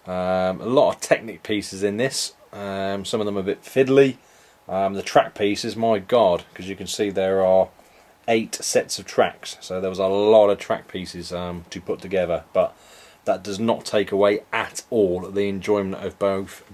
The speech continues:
building this set and then the satisfaction of seeing it completed. And like Ethan said, there are a lot of play functions on this. It's really fun to play with.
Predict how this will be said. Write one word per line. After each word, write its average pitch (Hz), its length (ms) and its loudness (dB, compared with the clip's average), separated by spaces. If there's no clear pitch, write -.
building 110 460 2
this - 380 -6
set - 420 0
and 92 120 -8
then 92 120 -6
the 95 80 -8
satisfaction 98 920 -4
of 92 120 -8
seeing 110 360 0
it 101 80 -10
completed. 101 640 0
And 92 100 -4
like 92 240 -2
Ethan 101 400 -4
said, 95 400 0
there 95 140 -2
are 92 60 0
a 92 120 -2
lot 101 260 4
of 92 120 0
play 98 220 0
functions 85 440 -10
on 85 100 -6
this. 90 200 -10
It's 85 200 -18
really 95 260 0
fun 87 320 -6
to 85 80 -12
play 87 280 -4
with. 80 260 -8